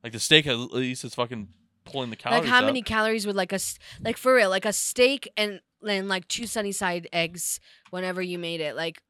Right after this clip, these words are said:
Speaker 2: what does that look like?
Speaker 1: I mean, for calories or, like, the way it looks on a picture?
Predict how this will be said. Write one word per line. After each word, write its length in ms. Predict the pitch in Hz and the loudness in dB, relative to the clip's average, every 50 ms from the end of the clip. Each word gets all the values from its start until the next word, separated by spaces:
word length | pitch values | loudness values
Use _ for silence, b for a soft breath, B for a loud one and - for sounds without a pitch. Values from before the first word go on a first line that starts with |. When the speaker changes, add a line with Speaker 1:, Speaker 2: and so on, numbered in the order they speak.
| _ _ _ _ _ _ _ _ _ | _ _ _ _ _ _ _ _ _
Speaker 2:
what 220 | - 214 226 214 214 | 0 0 0 0 0
does 140 | 226 214 | -6 -4
that 180 | 220 214 208 190 | -2 -2 -2 0
look 200 | 190 214 196 - | -2 -6 -6 -6
like? 320 | 160 143 143 143 - - - - b b b b b b b b b b b b b _ _ | -8 -8 -8 -10 -14 -18 -20 -20 b b b b b b b b b b b b b _ _
Speaker 1:
I 80 | 117 117 | -20 -18
mean, 340 | 117 120 117 117 113 98 - _ _ _ _ _ _ _ _ _ _ _ _ _ - | -16 -14 -14 -14 -16 -18 -20 _ _ _ _ _ _ _ _ _ _ _ _ _ -20
for 120 | - 131 113 | -16 -14 -10
calories 520 | - 131 117 120 135 160 185 214 214 165 | -4 0 2 2 2 2 0 -4 -6 -6
or, 160 | 156 127 120 | -4 -4 -2
like, 200 | 117 107 107 104 _ _ _ _ | -2 -2 -2 -4 _ _ _ _
the 180 | 107 107 107 98 | -14 -12 -10 -8
way 140 | 101 101 | -6 -6
it 80 | 98 87 | -6 -6
looks 240 | 90 95 95 - - | -8 -8 -10 -12 -14
on 80 | 95 | -18
a 60 | 87 - _ _ _ _ _ _ _ _ _ | -18 -20 _ _ _ _ _ _ _ _ _
picture? 400 | - 101 92 - - 65 - 90 | -14 -14 -14 -14 -20 -20 -20 -20